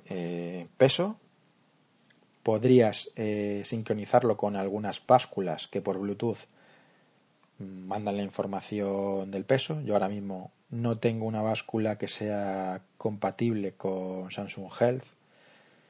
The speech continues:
porque como sabéis tampoco estoy obsesionado con subirme a la báscula todos los días y me interesa más el tema de los perímetros que realmente lo que marca la, la báscula, como ya os expliqué.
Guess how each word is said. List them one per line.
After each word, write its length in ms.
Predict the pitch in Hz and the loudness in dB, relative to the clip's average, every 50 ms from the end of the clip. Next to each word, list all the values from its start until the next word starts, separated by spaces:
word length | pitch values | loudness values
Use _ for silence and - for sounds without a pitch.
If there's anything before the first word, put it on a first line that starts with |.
| _ _ _ _ _ _ _ _ _ | _ _ _ _ _ _ _ _ _
porque 200 | _ - 107 104 | _ 2 2 2
como 140 | 104 101 101 | 2 0 -2
sabéis 360 | - - 104 113 113 110 - | -2 -2 -2 -2 -2 -4 -2
tampoco 460 | - 104 95 92 - 110 107 - 110 | -2 -4 -2 2 0 0 2 2 -2
estoy 240 | 92 - - 117 110 | -2 0 -2 -2 -2
obsesionado 520 | 104 - - 101 - 101 104 110 107 101 98 | -2 -2 -4 -8 -8 -6 -6 -2 -2 -2 -2
con 140 | 98 92 | -4 -8
subirme 360 | - - 98 98 98 95 95 90 | -6 -4 -4 -4 -4 -6 -4 -4
a 60 | 90 | -4
la 120 | 92 95 | -4 -2
báscula 800 | 98 101 98 - - _ - 92 92 90 80 76 73 71 71 78 - | -2 -4 -4 -6 -10 _ -10 -8 -4 -2 -2 0 0 -2 -4 -4 -4
todos 180 | - 107 101 | -4 -4 -4
los 160 | 90 90 78 | -4 -6 -8
días 360 | 90 113 117 101 82 - - _ _ - | -6 -4 -4 -4 -6 -8 -14 _ _ -6
y 80 | 131 | -6
me 80 | 110 107 | -6 -6
interesa 640 | 101 92 - 98 101 95 - 101 95 92 90 90 - _ _ _ _ _ _ _ _ _ _ - _ _ _ _ _ | -8 -6 -6 -6 -6 -4 -6 -8 -8 -8 -8 -10 -12 _ _ _ _ _ _ _ _ _ _ -20 _ _ _ _ _
más 500 | - 98 98 101 95 - - - - _ _ _ _ _ _ - | -8 -4 -2 -2 -2 -2 -4 -8 -10 _ _ _ _ _ _ -8
el 160 | - 92 - | -8 -8 -4
tema 260 | - 107 104 104 98 | -4 -4 -2 -2 -2
de 60 | 98 | -2
los 140 | 98 95 - | -4 -6 -6
perímetros 520 | _ - 95 107 110 98 90 - 71 67 | _ -6 -6 -4 -4 -6 -4 -4 -6 -6
que 140 | - - 90 | -4 -4 -4
realmente 500 | 90 92 95 90 90 98 101 98 - 90 | -2 -2 -2 -4 -4 -6 -8 -6 -6 -6
lo 140 | 80 82 82 | -4 -4 -4
que 100 | - 85 | -4 -6
marca 480 | 87 90 92 - - 92 87 85 85 82 | -6 -6 -8 -6 -4 -2 0 0 0 0
la, 540 | 90 82 85 82 80 76 78 78 80 80 80 | -2 -2 -2 -2 -2 -2 -4 -6 -8 -8 -6
la 120 | 85 - | -4 0
báscula, 480 | - 113 127 - - - 131 139 147 151 | 2 2 2 2 0 0 0 0 0 -6
como 220 | - - - 170 180 | -10 -12 -10 -6 -6
ya 100 | 90 85 | -6 -6
os 100 | - - | -6 -10
expliqué. 420 | - - - 98 98 110 120 123 | -12 -10 -10 -2 0 0 0 0